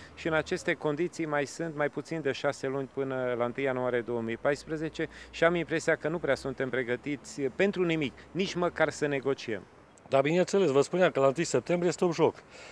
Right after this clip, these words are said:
Speaker 2: Deci până la t-, întâi septembrie o, o, o trebuie să aibă schimburi între Ministerul Agriculturii, pentru că el reprezintă interesele statului român vis-a-vis de Comisia Europeană, ă, ceea ce privește negocierea, cum România va, ă,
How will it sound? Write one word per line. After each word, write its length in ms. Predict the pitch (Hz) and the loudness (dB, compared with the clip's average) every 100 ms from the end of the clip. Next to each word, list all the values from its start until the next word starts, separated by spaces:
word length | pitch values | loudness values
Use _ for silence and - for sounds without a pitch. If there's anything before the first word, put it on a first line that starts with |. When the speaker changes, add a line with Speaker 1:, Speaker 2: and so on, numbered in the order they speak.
| - | -12
Speaker 2:
Deci 140 | 117 - | -6 2
până 140 | 175 | 8
la 100 | 156 | 8
t-, 100 | - | 8
întâi 340 | 160 151 - 170 | 2 0 0 4
septembrie 480 | 143 110 156 175 | 4 6 6 10
o, 100 | 151 | 10
o, 200 | 139 135 | 10 6
o 300 | 127 - - - | 2 2 -8 -6
trebuie 240 | 117 160 | 4 6
să 120 | - | 12
aibă 400 | 139 156 143 123 - - | 12 12 12 10 6 -10
schimburi 420 | - - 160 156 | -4 2 6 8
între 200 | 139 139 | 8 6
Ministerul 400 | 131 123 - 170 | 8 6 8 8
Agriculturii, 440 | 131 123 120 - 127 | 8 6 2 4 8
pentru 240 | 127 127 | 8 12
că 60 | 165 | 12
el 60 | |
reprezintă 520 | 156 131 123 147 151 | 12 10 8 6 6
interesele 460 | 131 120 139 - 127 | 6 8 6 8 6
statului 380 | 110 151 135 123 | 8 6 8 8
român 340 | 120 151 135 | 10 10 8
vis-a-vis 500 | 104 151 135 120 147 | 6 2 6 6 8
de 80 | 135 | 6
Comisia 380 | 120 131 156 131 | 6 4 4 6
Europeană, 680 | 113 107 151 185 220 233 220 - - - - | 8 8 12 12 12 12 10 2 -12 -2 10
ă, 220 | 165 196 | 12 12
ceea 200 | - 214 | 10 6
ce 160 | - 165 | 6 4
privește 420 | 147 208 208 220 | 6 6 8 8
negocierea, 680 | 175 139 139 - 214 233 202 | 8 8 6 8 8 10 8
cum 300 | - 262 214 | 10 8 10
România 560 | 196 165 185 254 226 | 10 10 8 10 10
va, 340 | 180 233 254 226 - - - 180 | 12 12 12 10 2 -12 -6 2
ă, 600 | 185 185 180 170 160 | 6 10 10 10 10